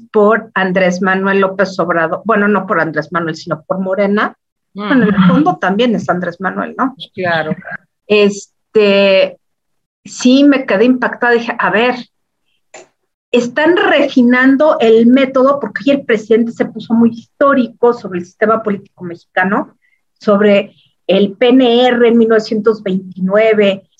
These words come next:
Speaker 1: luego cuando se volvió el P R M, que finalmente tuvo una competencia, que nació todos aquellos que estaban en contra de la expropiación petrolera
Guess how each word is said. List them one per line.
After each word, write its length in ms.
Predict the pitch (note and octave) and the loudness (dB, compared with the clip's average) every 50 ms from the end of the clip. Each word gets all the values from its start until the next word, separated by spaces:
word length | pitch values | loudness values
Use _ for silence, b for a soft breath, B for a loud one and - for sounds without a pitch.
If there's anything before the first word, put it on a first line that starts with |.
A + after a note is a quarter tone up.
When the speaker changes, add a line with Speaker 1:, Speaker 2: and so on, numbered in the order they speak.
| _ _ - | _ _ -2
Speaker 1:
luego 640 | F3 G#3 A#3 A#3+ A#3 A#3+ C4 C4 C4 C4 C4 - - _ _ _ _ _ _ _ _ _ | 0 2 4 4 4 4 4 4 4 4 0 -6 -16 _ _ _ _ _ _ _ _ _
cuando 680 | _ - A3 G#3+ G#3+ G#3+ G#3+ G#3+ G#3+ G#3+ G3+ G#3 F#3+ F#3+ | _ 0 2 2 4 2 2 2 2 2 2 2 0 0
se 160 | - - G#3+ | -2 -2 -2
volvió 320 | G3 G3 G#3 G#3 A#3 B3 | 0 0 0 2 2 2
el 180 | B3 B3+ B3+ B3+ | 2 2 0 -2
P 200 | - - C4 A#3 | -4 -2 -2 0
R 340 | A#3 B3 B3 B3 A#3+ A#3 A#3+ | 2 2 2 4 4 4 4
M, 400 | B3+ B3+ A#3+ A3 G#3 G#3 G#3 - _ _ _ _ _ _ _ _ _ _ _ _ - | 4 4 4 4 2 0 -4 -8 _ _ _ _ _ _ _ _ _ _ _ _ -4
que 420 | - F#3 F#3 F#3 F3+ F3+ F3+ F#3 | 0 2 2 4 2 2 0 -2
finalmente 1120 | - G3 F3 F#3 G3+ G#3+ A#3 A#3+ A#3 A3+ A3+ A#3 A3+ A3+ - A3+ G#3+ G#3+ G#3 G#3 G#3 - _ _ _ _ _ _ _ _ _ _ _ _ _ _ _ _ _ _ _ _ _ _ _ _ | -2 -4 -2 0 0 2 2 2 2 2 4 2 2 0 0 0 2 2 2 2 0 -2 _ _ _ _ _ _ _ _ _ _ _ _ _ _ _ _ _ _ _ _ _ _ _ _
tuvo 220 | - A#3+ A#3 C4 | 0 0 2 4
una 260 | C4+ B3+ B3 A#3+ B3 - | 2 2 2 0 0 0
competencia, 1040 | G#3+ G#3 G#3 G#3 G3+ F3+ F#3 - G#3+ G#3 G#3+ A3+ A3 A3+ - G#3+ D#3+ - - - | 0 2 2 2 0 -2 -2 0 2 2 2 2 0 -2 -2 -2 -2 -2 -2 -4
que 140 | - A3 - | -2 0 2
nació 400 | G#3+ G3 F#3 F#3+ - - A3+ A3 | 2 2 0 -2 -4 -4 -4 -2
todos 200 | - C4 C4 C4 | -2 -2 -2 -2
aquellos 680 | - - _ - - A#3 A#3+ A#3 A#3 A#3+ C4 B3 - - | -4 -8 _ -4 0 0 0 0 2 0 0 0 -2 -6
que 260 | - F#3 E3+ F3+ B B B B B | -4 -4 -4 -4 B B B B B
estaban 440 | - F#3+ F3+ - A#3 G#3+ A3+ A#3+ A#3 | -8 -6 -4 -2 -2 0 0 2 2
en 220 | A3+ G3 F#3+ F#3+ - | 2 0 -2 -4 -4
contra 420 | - G3+ G#3 G#3+ G#3 A3+ A3 G#3 | -2 0 0 0 0 0 -2 0
de 100 | G#3 F#3+ | 0 0
la 100 | F3+ F3 | 0 -2
expropiación 840 | F3+ - - - E3+ E3 - - E3+ D#3 - - - F#3 G3+ G3 | -4 -8 -12 -8 -8 -6 -4 -4 -6 -6 -6 -6 -4 -4 -4 -2
petrolera 840 | - A3+ A3 - - E3 E3 D#3+ D#3 E3+ F#3+ G#3 G#3+ - - - _ | -2 -4 -4 -4 -4 -4 -4 -2 0 0 0 2 0 0 -4 -6 _